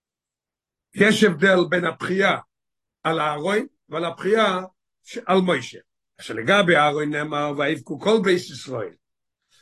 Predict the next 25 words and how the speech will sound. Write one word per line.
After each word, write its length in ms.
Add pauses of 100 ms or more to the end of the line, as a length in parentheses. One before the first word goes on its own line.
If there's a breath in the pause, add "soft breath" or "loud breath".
ולגבי 440
משה 260
נאמר, 520 (340)
"ויבכו 480
בני 160
ישראל". 440 (360)
אצל 180
אהרן 260
כתוב 540 (200)
"כל 260 (120)
בית 180
ישראל", 560 (420)
ואצל 220
משה 300
כתוב 300
רק, 460 (100)
"ויב-, 460
ויבכו 380
בני 140
ישראל". 360 (540)
מה 140
קורה 320
פה? 180
הרי 180
משהו, 420